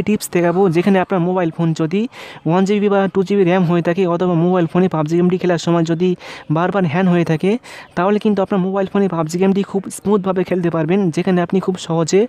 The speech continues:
প্রতিটি এনিমিকে কিল করতে পারবেন এবং আপনি প্রতিবার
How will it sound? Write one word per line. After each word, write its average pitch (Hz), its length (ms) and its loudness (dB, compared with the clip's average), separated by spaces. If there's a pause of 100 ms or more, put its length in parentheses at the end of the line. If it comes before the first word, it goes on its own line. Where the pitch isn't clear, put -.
(380)
প্রতিটি 180 280 0 (120)
এনিমিকে 185 360 4
কিল 202 180 0
করতে 175 240 0
পারবেন 175 240 4 (100)
এবং 185 120 4 (100)
আপনি 185 200 -2
প্রতিবার 175 340 0